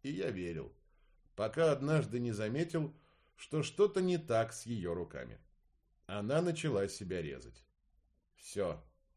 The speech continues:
это конец. Нравится ей это или нет, но я собирался отвезти её к психологу. Вскоре после переезда в Нэшвилл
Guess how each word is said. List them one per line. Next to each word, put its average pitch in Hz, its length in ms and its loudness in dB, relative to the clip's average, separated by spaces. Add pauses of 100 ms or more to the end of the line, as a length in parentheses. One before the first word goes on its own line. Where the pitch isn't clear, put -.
(140)
это 156 340 0
конец. 85 600 -8 (420)
Нравится 147 600 2
ей 147 320 2
это 147 340 0 (120)
или 92 240 -2
нет, 151 280 0 (640)
но 90 120 -6
я 165 180 2
собирался 156 640 4
отвезти 139 420 -2
её 107 320 0
к - 100 -18
психологу. 78 760 -6 (640)
Вскоре 185 420 4
после 160 400 2
переезда 127 580 2
в 117 60 0
Нэшвилл 170 560 4